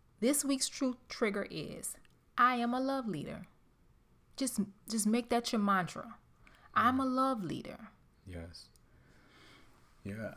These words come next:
Speaker 2: I, I, I wanna share my story. I, you know, I was, um, I'm a little old, I'm older than my wife, and I, um,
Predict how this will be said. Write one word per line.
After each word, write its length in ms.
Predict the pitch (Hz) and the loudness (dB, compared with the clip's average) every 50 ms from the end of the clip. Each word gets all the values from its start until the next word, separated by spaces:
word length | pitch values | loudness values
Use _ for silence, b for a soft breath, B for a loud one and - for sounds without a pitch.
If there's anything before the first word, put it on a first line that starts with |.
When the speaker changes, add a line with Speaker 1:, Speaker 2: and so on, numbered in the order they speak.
| - - | -4 2
Speaker 2:
I, 340 | - 127 139 147 156 147 - - - - | 6 8 10 12 10 10 8 4 -2 2
I, 280 | 123 127 127 127 123 - | 6 8 8 8 6 6
I 100 | - 120 127 | 6 8 10
wanna 300 | 127 131 131 127 117 110 | 12 12 12 12 10 8
share 640 | 110 - - 120 113 117 117 113 110 110 107 101 - - - | 4 4 6 8 10 10 10 8 8 4 2 -2 -2 -2 -2
my 360 | 98 92 98 104 110 117 120 | -2 0 4 6 8 8 8
story. 520 | 120 - - 104 95 92 92 92 92 95 95 | 8 6 4 2 2 2 0 -2 -4 -2 0
I, 360 | 101 107 110 113 117 113 - - - - - - | 4 6 6 6 6 4 2 -4 -10 -18 -12 -2
you 140 | - 107 107 | 2 2 4
know, 160 | 107 104 104 101 - | 4 4 2 0 2
I 200 | - 110 113 120 | 4 8 8 10
was, 520 | 123 120 117 110 107 104 - - - - - b b b b b b b b b b b - | 10 10 8 6 6 4 0 -6 -8 -10 -14 b b b b b b b b b b b -6
um, 480 | 104 104 104 107 104 104 107 104 104 - 104 | -2 0 2 2 2 2 0 -2 -4 -6 -4
I'm 380 | 101 101 101 98 101 107 - - - - - | -2 0 0 0 0 -2 -4 -6 -8 -8 -6
a 60 | 104 | -4
little 340 | 98 98 107 104 110 113 110 | -2 0 0 0 2 6 6
old, 240 | 104 107 107 107 110 | 8 6 6 6 4
I'm 200 | 113 113 123 127 | 6 6 8 10
older 240 | 117 120 123 117 110 | 12 12 12 10 10
than 100 | 107 104 | 8 6
my 100 | 101 101 | 6 4
wife, 520 | 98 98 101 95 98 98 98 - - - - - - - | 6 6 6 6 4 4 0 -4 -8 -16 -18 -16 -8 -2
and 640 | 98 95 98 98 98 95 98 95 95 98 98 98 - - | 0 2 2 2 2 2 0 0 -2 -4 -6 -8 -8 -6
I, 540 | - 101 101 101 101 101 98 101 101 98 95 - b b b b b b b b b b - - | -4 0 0 2 2 2 2 0 0 -2 -4 -8 b b b b b b b b b b -6 -2
um, 580 | 101 98 98 98 95 95 95 95 95 95 101 | 0 2 4 4 2 2 0 -2 -4 -6 -8